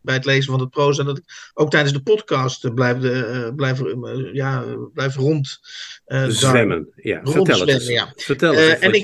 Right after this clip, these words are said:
Speaker 2: je
Speaker 1: een van, een van de zinnen die ik genoteerd heb, heb, is het volgende. "Afgezet tegen Fleur Jeggi is negentig procent van wat we bespreken in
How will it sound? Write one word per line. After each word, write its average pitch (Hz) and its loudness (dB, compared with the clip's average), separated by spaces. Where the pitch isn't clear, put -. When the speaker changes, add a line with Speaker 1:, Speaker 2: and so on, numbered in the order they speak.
Speaker 2:
je 233 6
Speaker 1:
een 240 2
van, 226 -2
een 214 6
van 202 -6
de 185 4
zinnen 190 4
die 180 0
ik 175 -6
genoteerd 208 4
heb, 214 0
heb, 160 -2
is 139 0
het 139 -2
volgende. 202 2
"Afgezet - 0
tegen 180 2
Fleur 160 4
Jeggi 226 0
is 151 2
negentig 185 -2
procent 185 -2
van 185 -2
wat 170 2
we 156 0
bespreken 170 0
in 131 -2